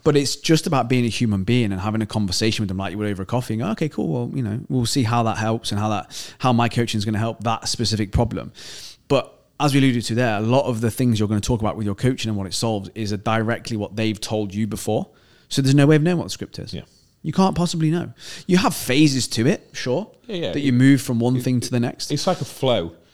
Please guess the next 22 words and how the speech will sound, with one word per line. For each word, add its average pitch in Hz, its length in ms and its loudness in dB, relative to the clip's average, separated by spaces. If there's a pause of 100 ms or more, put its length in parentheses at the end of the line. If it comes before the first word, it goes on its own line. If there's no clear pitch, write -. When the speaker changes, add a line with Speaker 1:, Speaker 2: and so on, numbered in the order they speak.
(340)
Speaker 2:
It's 104 180 -4
like 104 300 2
it 107 100 -4
should 104 220 0
flow 101 580 0 (160)
down, 90 320 0
Speaker 1:
Mm-hmm. - 140 -10
Speaker 2:
and 95 80 -2
it 92 100 -4
shouldn't 120 260 -2
be 107 360 0 (260)
rigid 95 540 2 (320)
and 92 240 -2
wooden, 90 520 2 (320)
and 92 300 0
you're 92 160 -2
asking 101 520 0
questions 98 520 -2
out 98 160 -2
of - 100 -12
context. - 840 -2
And 95 240 -2